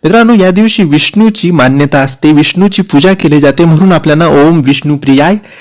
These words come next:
या मंत्राचा जप अकरा वेळेस करायचा आहे. म्हणजे कापूर जाळल्यानंतरच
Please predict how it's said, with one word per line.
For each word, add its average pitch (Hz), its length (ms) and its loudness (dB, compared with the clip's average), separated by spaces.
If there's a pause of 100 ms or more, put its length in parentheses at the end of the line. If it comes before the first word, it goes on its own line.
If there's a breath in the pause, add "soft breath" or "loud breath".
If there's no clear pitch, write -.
(240 loud breath)
या 180 180 0 (240 loud breath)
मंत्राचा 165 680 0 (200)
जप 170 160 0 (680)
अकरा 226 360 0
वेळेस 165 340 0
करायचा 131 440 -2
आहे. 139 200 -4 (480 loud breath)
म्हणजे 170 240 0
कापूर 208 540 -2 (200)
जाळल्यानंतरच 170 920 0